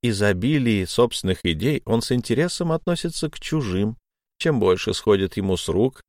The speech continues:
тем больше он смелеет. Его правонарушения начинаются в самом раннем возрасте и обычно выглядят незначительными.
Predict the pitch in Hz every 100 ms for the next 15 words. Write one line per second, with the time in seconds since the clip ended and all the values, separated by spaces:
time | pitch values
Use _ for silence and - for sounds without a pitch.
0 | _ _ - 76 78 80 - 87 87 -
1 | _ - - 69 67 80 123 - - _
2 | _ _ _ _ _ _ _ 92 127 196
3 | 185 165 165 156 156 156 - 190 180 160
4 | 151 - _ _ 120 - 165 185 180 -
5 | 165 151 - 160 151 147 120 135 131 123
6 | 101 113 101 87 76 - 67 71 73 143
7 | - 135 123 139 117 117 117 - - 113
8 | 120 110 107 - 69 64 60